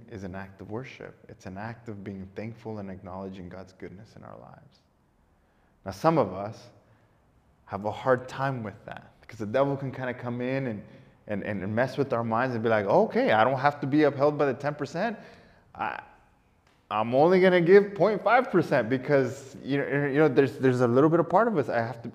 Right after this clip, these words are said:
we, we have to recognize that." But I think this is where we can use the Old Testament act of tithe as a healthy boundary for us to use.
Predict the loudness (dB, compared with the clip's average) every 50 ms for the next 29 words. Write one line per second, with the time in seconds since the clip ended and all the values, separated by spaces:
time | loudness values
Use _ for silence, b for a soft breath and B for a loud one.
0 | -16 -16 -14 -8 -6 -4 -4 -4 -6 -8 -10 -12 -12 -8 -8 -4 -2 -2 -2 -2
1 | -2 -6 -6 -6 -8 -8 -10 -10 -12 -14 -16 -18 -20 _ b b b b b b
2 | b b b b b b b b b -12 -10 -10 -10 -10 -6 -4 -4 -2 -2 -2
3 | -2 -2 -2 -2 0 2 2 2 2 0 0 -4 -4 -2 -2 -2 -2 0 -2 -2
4 | -2 -2 -2 -2 -2 -2 -4 -8 -10 -12 -10 -10 -10 -8 -8 -8 -10 -10 -12 -12
5 | -10 -10 -12 -12 -8 -6 -6 -6 -6 -14 -18 -18 -14 -14 -12 -10 -10 -8 -8 -10
6 | -10 -14 -20 b b b b b b b b b b b b _ _ -8 -8 -8
7 | -8 -10 -10 -10 -12 -8 -8 -8 -8 -6 -8 -8 -8 -6 -8 -10 -8 -6 -8 -6
8 | -4 -6 -6 -6 -8 -8 -8 -8 -8 -10 -14 -18 -16 -14 -12 -10 -10 -12 -12 -14
9 | -16 -18 -20 _